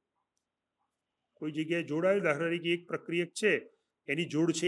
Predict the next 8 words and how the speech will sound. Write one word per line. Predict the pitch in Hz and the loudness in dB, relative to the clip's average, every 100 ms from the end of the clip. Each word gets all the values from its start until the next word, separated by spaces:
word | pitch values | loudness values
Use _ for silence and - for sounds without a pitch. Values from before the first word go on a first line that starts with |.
| 170 | 0
એસ | 170 170 | 0 -2
અને | 165 247 277 - _ _ - | -2 -2 -6 -18 _ _ -2
એસ | 208 | 0
ડેશ, | 185 147 - - _ _ _ _ | 0 0 -2 -8 _ _ _ _
તો | 220 - | -2 0
આ | 151 202 | 2 2
બંને | 175 156 156 170 233 302 | 2 2 0 0 2 4
વચ્ચે | 214 170 - 175 | 2 2 -2 2